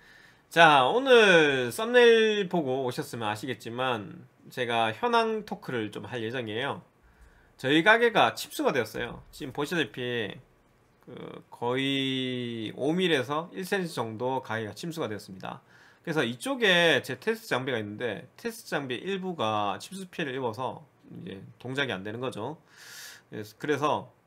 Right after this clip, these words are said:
한동안 좀 디테일하게 뭐 제품별 비교라든지 아니면 테스트 영상을 올리기 좀 어려워지게 되었습니다. 그다음에는 표 위주로 하거나 아니면 요런 뭐 토크 위주로 하게 될 텐데요.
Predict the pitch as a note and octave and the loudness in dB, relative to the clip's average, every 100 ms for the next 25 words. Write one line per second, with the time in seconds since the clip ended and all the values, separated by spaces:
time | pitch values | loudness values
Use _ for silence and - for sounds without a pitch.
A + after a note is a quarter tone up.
0 | _ _ - C#4+ D4 D#4 B3 C#3 C3 A2+ | _ _ -10 -4 0 2 6 4 4 -2
1 | - - - F3+ D#3+ E3 F#3+ F#3 F3+ F3 | -12 -18 -14 -10 -10 -4 0 2 0 0
2 | D#3 D#3+ D#3+ D#3 F#3 C3+ A2 G2+ G2+ A2+ | 0 0 -2 -6 -14 -14 -8 -6 -6 -8
3 | - B2 D#3 C#3 A#2+ G#2+ - A2+ D#3 C3 | -8 -8 -6 -4 -4 -4 -8 -2 -2 -2
4 | F#2+ G#2 G2+ B2 G#2+ - - G#2+ G#2+ G#2 | -6 -12 -12 -10 -10 -10 -12 -12 -12 -10
5 | F#3+ F3+ C3+ A#2 B2 A2+ A2 D3+ B2 G#2 | -10 -8 -8 -8 -6 -6 -6 -6 -6 -10
6 | - E3+ F3 C#3+ C3+ B2+ B2 - A2 G#2 | -10 -4 -2 0 0 -2 -2 -6 -10 -8
7 | A#2 G#2 F#2+ F#2+ G#2+ - _ _ _ - | -8 -10 -12 -10 -12 -12 _ _ _ -6
8 | B2 B2+ A#2 C3+ E3 - - G#3 D3+ C#3 | -4 -4 -4 -6 -10 -14 -6 -2 -2 -4
9 | E3 D#3 D3+ D#3 E3+ C3+ - - A2 A2+ | -4 -2 -2 -4 -2 -4 -6 -14 -10 -8
10 | A2+ G#2+ G#2+ A2 G2+ F3+ C3 - - - | -8 -8 -8 -10 -12 -14 -16 -14 -12 -8
11 | D#3 B2 A#2 C#3 A2+ G2+ C3 A2 A2+ A#2 | -8 -6 -6 -8 -10 -12 -12 -10 -10 -12